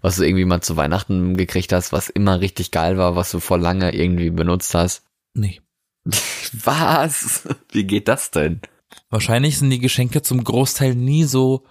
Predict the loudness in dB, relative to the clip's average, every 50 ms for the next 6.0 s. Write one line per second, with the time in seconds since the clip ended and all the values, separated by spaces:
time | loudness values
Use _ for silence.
0 | _ _ _ _ _ _ _ _ _ _ _ -2 0 2 2 2 2 0 0 -2
1 | -2 0 0 0 2 0 2 2 2 2 2 0 -2 -2 -2 -2 -2 -2 0 0
2 | 0 0 0 0 -2 -2 -4 -6 -8 -6 -6 -2 0 0 -2 0 -2 -2 -2 -2
3 | -2 -2 -2 0 0 0 0 0 -2 -2 -2 -2 -2 -2 0 2 2 2 4 4
4 | 2 2 0 -2 -4 -4 -4 -4 -2 -2 0 0 0 0 -2 -4 _ _ _ _
5 | _ -6 0 0 2 4 4 4 2 2 0 -4 -4 -2 -2 -2 -2 -6 -10